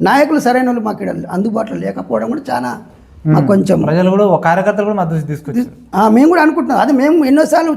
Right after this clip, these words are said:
Speaker 1: చండూరు మండలంలో కొట్లాడినాం సార్. సరైన నాయకుడు ఎవరైతే ఎమ్మెల్యేగా మీరు ఉండదలుచుకుంటారో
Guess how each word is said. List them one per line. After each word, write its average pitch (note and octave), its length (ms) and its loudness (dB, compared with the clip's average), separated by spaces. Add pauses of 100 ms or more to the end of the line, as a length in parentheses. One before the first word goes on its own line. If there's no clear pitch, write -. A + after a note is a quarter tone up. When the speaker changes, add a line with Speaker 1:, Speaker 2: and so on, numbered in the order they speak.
Speaker 1:
చండూరు C#4+ 240 -2
మండలంలో C#4+ 340 -4
కొట్లాడినాం B3+ 480 -2
సార్. - 180 -10 (640)
సరైన C#4 360 2
నాయకుడు A#3 360 2
ఎవరైతే A3+ 360 2
ఎమ్మెల్యేగా A#3 380 2
మీరు F#3+ 160 0
ఉండదలుచుకుంటారో F2 720 -2